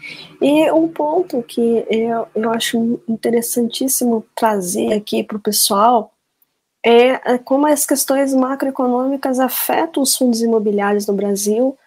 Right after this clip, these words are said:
e como que a análise de você olhar os juros futuros e não pura e simplesmente os juros de curto prazo, né, que são a, as taxas Selics,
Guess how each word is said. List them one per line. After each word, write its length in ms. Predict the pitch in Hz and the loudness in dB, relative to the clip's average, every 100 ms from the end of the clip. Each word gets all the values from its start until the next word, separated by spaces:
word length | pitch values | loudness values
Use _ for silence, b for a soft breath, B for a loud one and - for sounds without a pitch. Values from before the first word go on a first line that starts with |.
| b b b - | b b b -2
e 560 | 233 254 262 254 240 - _ - _ - | 2 6 6 6 4 -2 _ -20 _ -4
como 280 | 277 302 302 | 0 2 2
que 240 | 294 277 | -2 -2
a 200 | - 254 | 0 2
análise 760 | 247 226 226 285 311 269 233 233 | 2 0 0 2 2 0 -2 -4
de 140 | 226 | -2
você 340 | 233 233 - | -2 -2 0
olhar 280 | 247 233 226 | 0 2 2
os 120 | 240 | 2
juros 300 | 220 240 233 | 0 -4 -4
futuros 880 | - 240 - 285 294 254 220 220 - b b _ - | -6 -6 0 2 4 2 0 -4 -8 b b _ -2
e 140 | 233 | -2
não 200 | 240 262 | 0 -2
pura 260 | 262 285 277 | 0 0 0
e 40 | |
simplesmente 800 | 269 254 254 233 226 254 269 254 | -2 -4 -2 -2 0 0 0 0
os 160 | 240 220 | 0 0
juros 300 | 247 247 233 | 0 0 0
de 80 | |
curto 340 | 240 247 233 - | -4 -4 -6 -6
prazo, 480 | - 226 247 247 220 | 0 2 4 2 0
né, 240 | 202 202 202 | -4 -6 -10
que 80 | - | -10
são 220 | - 196 | -6 -4
a, 220 | 202 214 | -6 -8
as 240 | - 202 - | -10 -8 -4
taxas 320 | - 220 214 | -4 -4 -4
Selics, 720 | - 220 226 233 214 - - | -4 -2 -2 -4 -4 -6 -8